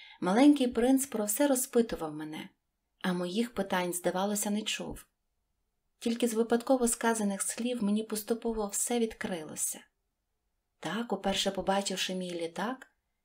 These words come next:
я не малюватиму літака. Для мене це надто складна річ. Він запитав: "Що це за штука?" "Це не штука. Ця річ літає. Це літак. Мій літак".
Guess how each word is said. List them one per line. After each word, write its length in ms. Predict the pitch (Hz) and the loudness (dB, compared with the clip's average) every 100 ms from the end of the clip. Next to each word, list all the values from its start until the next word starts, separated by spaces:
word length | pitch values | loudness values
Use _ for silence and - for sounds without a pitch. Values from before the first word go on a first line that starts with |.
| - | -2
я 160 | 254 277 | 6 8
не 80 | |
малюватиму 580 | 262 240 208 151 - 156 | 10 8 6 2 -2 -4
літака. 500 | 151 - - 156 147 _ _ _ _ - | -4 -8 -12 -10 -14 _ _ _ _ -6
Для 180 | 185 185 | -2 -2
мене 240 | 185 180 | -2 -4
це 160 | - 180 | -4 -4
надто 320 | 185 190 180 | -4 -6 -6
складна 420 | - 190 190 190 | -4 -4 -2 -2
річ. 440 | 190 151 - - _ _ _ - | -4 -6 -10 -12 _ _ _ -4
Він 160 | 196 208 | 2 4
запитав: 540 | 233 240 254 151 - - - _ _ _ _ _ | 4 2 0 -4 -10 -14 -20 _ _ _ _ _
"Що 300 | - - 214 | -6 -4 -2
це 140 | 240 359 | 0 2
за 140 | 370 | 0
штука?" 580 | 339 - 220 - - - _ _ _ _ _ _ _ | 0 -4 -8 -10 -14 -14 _ _ _ _ _ _ _
"Це 160 | - 190 | -2 2
не 120 | 233 | 2
штука. 500 | - 220 - - - _ _ _ _ - | 2 2 0 -6 -10 _ _ _ _ -8
Ця 200 | - 175 | 0 2
річ 300 | 220 - 214 | 2 2 4
літає. 540 | 240 240 - - - _ _ _ - | 2 2 -4 -6 -14 _ _ _ -12
Це 220 | - 165 180 | -6 -2 2
літак. 640 | 233 185 160 - - _ _ _ - | 2 0 -4 -10 -18 _ _ _ -2
Мій 320 | 202 220 240 | 4 6 6
літак". 580 | 190 202 180 147 - - | 2 -2 -4 -4 -8 -20